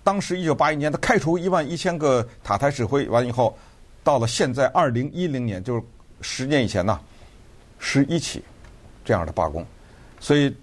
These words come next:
等于当时呢，真的是，啊，杀一儆百或者杀鸡给猴看，当时那一招做得非常狠。这一次呢，就国会再一次下了重手。所以你看，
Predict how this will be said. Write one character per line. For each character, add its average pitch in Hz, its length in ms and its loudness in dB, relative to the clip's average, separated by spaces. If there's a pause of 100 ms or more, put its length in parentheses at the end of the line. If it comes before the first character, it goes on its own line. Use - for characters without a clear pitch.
(380)
等 110 160 0
于 131 100 0
当 170 300 -2
时 117 160 -6
呢， 127 120 0
真 170 200 0
的 143 80 0
是， 113 300 -4 (300)
啊， 98 180 -4
杀 143 240 2
一 143 100 2
儆 131 180 -2
百 87 140 0
或 117 120 -8
者 104 100 -4
杀 117 180 0
鸡 117 140 -2
给 95 160 -4
猴 95 120 -4
看， - 180 -2
当 135 140 2
时 139 80 -6
那 143 120 0
一 110 100 -2
招 117 180 2 (240)
做 131 140 -4
得 101 80 -2
非 127 140 0
常 107 160 -2
狠。 78 200 -8
这 190 120 2
一 135 100 2
次 147 160 0
呢， 101 160 0 (960)
就 113 260 2 (220)
国 131 160 2
会 127 180 0
再 123 260 2
一 117 40 0
次 101 400 -6 (140)
下 - 260 -2
了 80 160 -4 (260)
重 139 180 0
手。 - 220 -10 (380)
所 165 160 0
以 175 60 2
你 131 80 0
看， 139 260 -2